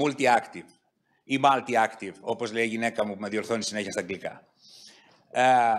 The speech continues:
στο κίτρινο είναι αυτές που είναι αντιδραστικές, δρούν αργότερα δηλαδή, δεν αντιδρούν για την αντίδραση.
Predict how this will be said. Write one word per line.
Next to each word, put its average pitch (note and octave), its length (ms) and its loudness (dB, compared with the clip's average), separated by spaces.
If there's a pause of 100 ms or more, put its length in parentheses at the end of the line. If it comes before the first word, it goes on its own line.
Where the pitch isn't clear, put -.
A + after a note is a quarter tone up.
(220)
στο - 200 -2
κίτρινο F#3+ 500 2
είναι F#3+ 200 0
αυτές F#3 360 0
που D#3+ 140 -4
είναι F#3 440 0 (520)
αντιδραστικές, D#3+ 1120 2
δρούν D#3 560 2
αργότερα C3 680 4
δηλαδή, A2 320 0
δεν C#3+ 160 2
αντιδρούν C3+ 320 -2
για A#2 140 -2
την G#2+ 140 -6
αντίδραση. G#2+ 680 -2